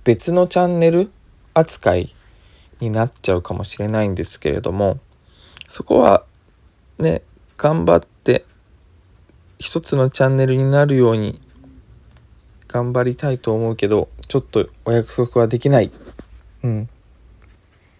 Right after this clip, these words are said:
新しいエピソードが配信されないなと思ったら、あの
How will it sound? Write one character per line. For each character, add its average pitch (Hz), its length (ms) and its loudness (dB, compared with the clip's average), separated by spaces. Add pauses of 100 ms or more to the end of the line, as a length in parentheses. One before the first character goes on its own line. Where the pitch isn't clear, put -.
(920)
新 135 380 2
し - 100 -6
い 147 60 2
エ 139 60 2
ピ - 100 -10
ソ 135 100 0
ー - 20 2
ド 120 120 -2
が 107 80 -6
配 123 240 2
信 135 180 -4
さ 139 160 2
れ 135 80 0
な 143 160 2
い 147 60 0
な 160 280 4
と 143 140 -2
思 110 220 0
っ - 20 -8
た 98 240 0
ら、 95 220 2 (920)
あ 107 220 -4
の 95 1080 -4